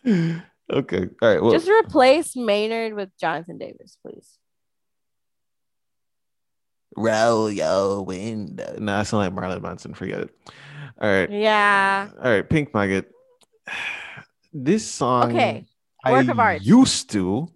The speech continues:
Speaker 1: really not
Speaker 2: Perfection.
Speaker 1: like. For the simple
Speaker 2: What?
Speaker 1: fact, uh, hold on a minute. Just hold,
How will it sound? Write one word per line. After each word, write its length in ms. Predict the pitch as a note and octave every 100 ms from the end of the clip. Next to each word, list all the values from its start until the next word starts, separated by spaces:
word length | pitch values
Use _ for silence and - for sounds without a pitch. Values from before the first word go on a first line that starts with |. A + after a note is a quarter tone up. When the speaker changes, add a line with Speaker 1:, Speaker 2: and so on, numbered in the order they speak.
| _ _ _ _ _
Speaker 1:
really 540 | - G2 G#2 A2+ G#2 F#2 - F#2
not 160 | D#3+ -
Speaker 2:
Perfection. 80 | -
Speaker 1:
like. 360 | - - - - _ - - _ _ _
For 160 | - B2
the 100 | A#2+
simple 300 | F3+ F#3+ F#3
Speaker 2:
What? 120 | -
Speaker 1:
fact, 480 | G2+ G2+ F#2+ - - -
uh, 140 | A#2+
hold 240 | A2+ E3+ E3
on 80 | D#3
a 80 |
minute. 240 | D3+ - D#3+
Just 160 | E3
hold, 180 | - G4+